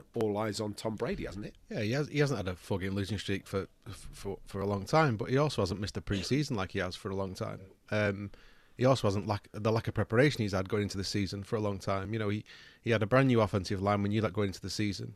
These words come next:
Speaker 2: We, we said they'd have a slow start, but he spent no time with them trying to build them and build that rapport with them. His chemistry with Mike Evans is, is, is awful. Uh, he, he missed. People are saying sort of, "He's not playing too badly," and I think there's some throws that you can say, "Actually, that,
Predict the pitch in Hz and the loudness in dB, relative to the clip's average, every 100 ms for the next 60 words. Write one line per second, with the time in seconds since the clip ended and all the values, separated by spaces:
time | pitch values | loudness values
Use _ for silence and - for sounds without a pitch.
0 | - - 92 101 120 117 104 95 - 110 | -12 -8 -6 0 2 2 2 0 0 -2
1 | 92 120 120 92 107 113 113 120 104 143 | 0 2 4 2 0 -4 -2 -2 0 0
2 | 127 107 117 104 87 87 - 104 98 92 | 2 2 2 0 -4 -8 -4 -4 -2 -2
3 | 107 101 107 110 - 113 98 82 - 107 | -2 -2 -4 -4 -2 -2 0 -2 -2 0
4 | 101 101 113 - - - - 101 - 139 | 0 -4 -10 -18 -20 -20 -4 -2 6 6
5 | 165 - 110 107 104 113 117 104 90 92 | 6 6 4 6 4 4 2 2 0 -4
6 | - - 95 - - 92 95 143 - 87 | -6 -6 -6 -6 -6 0 4 4 2 -6
7 | 98 - - - - _ - 95 110 120 | -8 -12 -20 -20 -20 _ -8 -4 -2 0
8 | 120 123 131 165 - - - - - - | 0 2 4 4 0 -6 -18 -20 -20 -20
9 | - - - 196 - 120 104 104 101 107 | -20 -18 0 2 4 4 4 2 2 2
10 | 117 113 - 107 98 95 131 143 110 117 | 4 2 2 2 2 2 2 4 4 2
11 | 113 156 156 101 - 113 - 127 139 113 | 0 0 0 -2 0 0 2 6 6 6
12 | 101 - 98 107 107 - 98 107 | 2 -4 -2 2 2 0 0 0